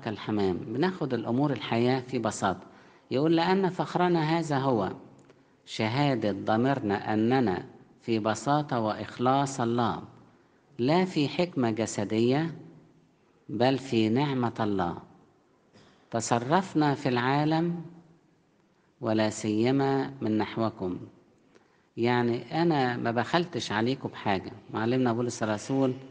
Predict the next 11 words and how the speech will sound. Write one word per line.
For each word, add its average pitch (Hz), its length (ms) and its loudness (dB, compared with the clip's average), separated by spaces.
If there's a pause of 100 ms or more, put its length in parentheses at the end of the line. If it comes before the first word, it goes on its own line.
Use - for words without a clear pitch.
(840)
آه، 113 560 -6
آه، - 20 -4
السفينة - 580 2
من 123 180 2
أجلكم 139 640 -2 (120)
كانت 123 260 -2
هتغرق 127 460 -2
ثلاث 110 360 -4
مرات، 95 400 -2 (540)
انضربت 120 500 2
بالعصاية 123 840 0